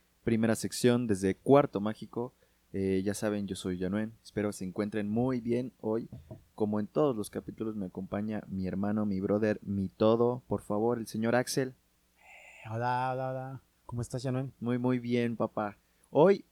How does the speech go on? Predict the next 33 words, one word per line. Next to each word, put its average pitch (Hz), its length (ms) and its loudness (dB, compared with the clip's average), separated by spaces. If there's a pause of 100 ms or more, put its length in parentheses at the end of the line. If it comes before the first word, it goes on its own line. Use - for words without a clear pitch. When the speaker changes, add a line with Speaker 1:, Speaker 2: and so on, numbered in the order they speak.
(240)
Speaker 1:
tenemos 151 600 0
dos 139 320 6
grandes 135 600 2
invitados. 95 920 -2
Son, 131 260 -2
este, 95 440 -2 (320)
son 208 200 6
nuestros 190 400 4
amigos, 104 320 -2
pero 92 160 -6
son 113 240 -4
dos 107 160 0
grandes 107 260 0
invitados. 104 440 2
Uno 143 280 -2 (120)
ya 123 220 4
lo 131 120 4
conocen 113 380 -2
porque 117 460 -4 (180)
ya 104 160 -2
hay 107 200 -4 (100)
dos, 143 380 0
eh, 98 380 -4
y 104 80 -4
es 101 140 -8
el, 101 240 -10 (340)
hay 120 140 0
dos 131 200 0
volumen 117 380 2
dos 123 240 -6
de, 92 220 -6
de 95 160 2
él. 127 140 -4